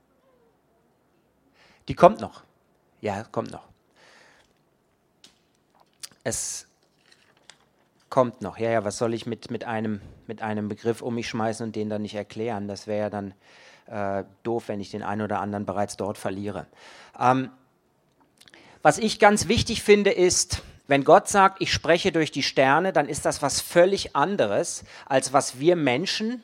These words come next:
manchmal daraus machen, indem wir sagen, „Na ja, das gibt's ein Horoskop und im Rahmen der Astrologie erwartet dich das und das.“ Ähm, das ist hier etwas völlig anderes.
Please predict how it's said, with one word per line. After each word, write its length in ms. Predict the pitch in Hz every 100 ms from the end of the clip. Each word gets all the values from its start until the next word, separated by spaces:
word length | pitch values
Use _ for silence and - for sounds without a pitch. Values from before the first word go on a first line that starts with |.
| _
manchmal 480 | 127 139 165 180 156
daraus 360 | 143 131 117
machen, 280 | 127 143 175
indem 400 | 147 135 135 135
wir 140 | 135
sagen, 400 | 113 120 131 135
„Na 100 | 131
ja, 300 | 120 117 127
das 240 | 143 131 110
gibt's 260 | 139 -
ein 220 | - 123 117
Horoskop 760 | 120 113 - - 127 175 - - _ _ _ - - _ _
und 640 | 151 147 147 147 - -
im 180 | 143 139
Rahmen 320 | 123 131 147
der 160 | 135 123
Astrologie 600 | 131 - 131 127 117 170
erwartet 540 | 131 113 117 131 139
dich 200 | - -
das 220 | 123 120
und 180 | 117 101
das.“ 340 | 120 175 - - _ _ _ _ _ - _ -
Ähm, 400 | 135 131 135 139 - _
das 180 | 131 -
ist 140 | 180
hier 140 | - 151
etwas 240 | - 127
völlig 360 | - 131 117 -
anderes. 640 | 110 113 82 65 -